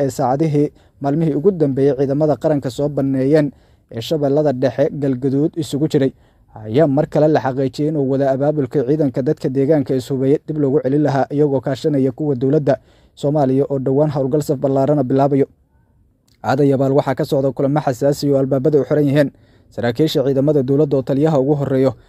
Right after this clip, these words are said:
iyo sidoo kale madaxweyne Xasan Sheekh Maxamuud waxaa dhex maraya kulamo culus, taas oo markaan lagu dejinaya istaraatiijiyad dagaal oo kale oo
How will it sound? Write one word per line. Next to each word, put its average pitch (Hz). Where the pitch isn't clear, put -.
iyo 117
sidoo 151
kale 135
madaxweyne 135
Xasan 147
Sheekh 131
Maxamuud 139
waxaa 147
dhex 147
maraya 143
kulamo 135
culus, 143
taas 123
oo 143
markaan 139
lagu 135
dejinaya 143
istaraatiijiyad 135
dagaal 139
oo 139
kale 135
oo 135